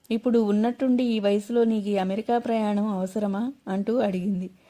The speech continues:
"అదేమిటే, వాళ్ళు మాత్రం నా పిల్లలు కాదా? వాళ్ళను చూడాలని నాకు మాత్రం ఉండదా?" ఆశ్చర్యంగా అడిగింది అన్నపూర్ణేశ్వరి.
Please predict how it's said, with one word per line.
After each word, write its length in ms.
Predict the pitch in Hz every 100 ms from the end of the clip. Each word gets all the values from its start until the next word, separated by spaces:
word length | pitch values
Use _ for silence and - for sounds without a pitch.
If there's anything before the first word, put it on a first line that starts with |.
| - _ 185
"అదేమిటే, 640 | 180 208 220 208 214 220 _ _ -
వాళ్ళు 240 | 196 214
మాత్రం 400 | 240 240 240 240
నా 120 | 214
పిల్లలు 340 | 190 190 208 240
కాదా? 500 | 233 202 214 214 185 - _ _ -
వాళ్ళను 280 | 214 214
చూడాలని 580 | 208 214 214 240 247 240
నాకు 280 | 220 196 196
మాత్రం 400 | 220 220 233 233
ఉండదా?" 440 | 214 208 202 202 214 _ _
ఆశ్చర్యంగా 600 | 185 185 214 233 233 233
అడిగింది 500 | 202 196 190 185 220
అన్నపూర్ణేశ్వరి. 840 | 226 196 202 185 175 170 - 175